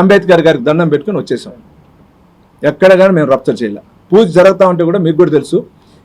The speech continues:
ఎక్కడైనా పూజ జరుగుతూ ఉంటే పక్కనున్న వాళ్ళు కూడా పెట్టరు.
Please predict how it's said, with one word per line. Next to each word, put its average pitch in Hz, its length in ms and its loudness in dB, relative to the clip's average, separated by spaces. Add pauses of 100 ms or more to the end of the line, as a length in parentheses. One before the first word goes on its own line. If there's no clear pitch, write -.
ఎక్కడైనా 202 500 2
పూజ 208 220 0
జరుగుతూ 180 300 2 (100)
ఉంటే 180 180 -2 (640)
పక్కనున్న 196 500 0
వాళ్ళు 165 160 4
కూడా 143 100 -6 (200)
పెట్టరు. 127 240 -6